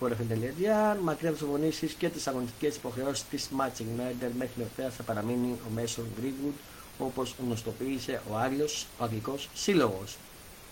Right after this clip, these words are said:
Παίρνει και Φαμπιάνο Καρβάλιο από Fulham Liverpool, όπως διαβάζω στο sport F M dot G R, το μεσοπιθετικό της Fulham, Φάμπιο Καρβάλιο,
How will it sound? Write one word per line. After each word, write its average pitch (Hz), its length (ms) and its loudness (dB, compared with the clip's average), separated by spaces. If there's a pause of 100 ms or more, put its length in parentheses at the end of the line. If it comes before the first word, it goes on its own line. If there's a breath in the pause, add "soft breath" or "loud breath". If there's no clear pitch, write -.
(2250 loud breath)
Παίρνει 180 380 10 (160)
και 196 120 6
Φαμπιάνο 127 480 8
Καρβάλιο 117 580 4
από 147 320 4
Fulham 110 340 0
Liverpool, 180 480 2
όπως 127 140 -2
διαβάζω 120 360 2
στο 117 200 -4
sport 131 60 0
F - 20 2
M - 20 0
dot 123 420 0
G 175 200 6
R, - 60 4
το 143 80 2
μεσοπιθετικό 131 580 -2
της 165 260 0 (100)
Fulham, 185 280 4 (100)
Φάμπιο 147 240 0
Καρβάλιο, 143 580 2